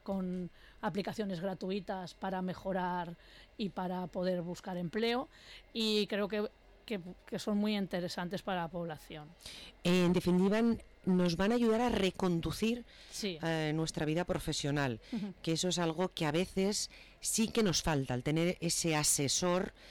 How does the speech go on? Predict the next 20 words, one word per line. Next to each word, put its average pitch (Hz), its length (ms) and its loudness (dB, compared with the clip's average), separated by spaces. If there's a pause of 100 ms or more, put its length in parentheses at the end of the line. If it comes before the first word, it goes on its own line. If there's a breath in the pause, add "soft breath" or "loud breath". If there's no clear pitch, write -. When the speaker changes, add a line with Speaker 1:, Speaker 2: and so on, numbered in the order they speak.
(120)
Speaker 1:
Sí. 214 240 -4
Speaker 2:
que 175 100 2
nos 160 180 0
diga, 180 420 0
eh, 156 400 0
con 151 140 0
las 143 180 -2
destrezas 170 560 -2
que 175 120 0
tenemos 180 520 2
o - 80 -6
con, 151 320 -2 (380 loud breath)
eh, 147 280 0
lo 147 220 2
que 147 100 -2
hemos 165 520 2 (300)
estudiado 170 840 0
o 156 220 2
hemos 170 400 2
trabajado, 165 640 0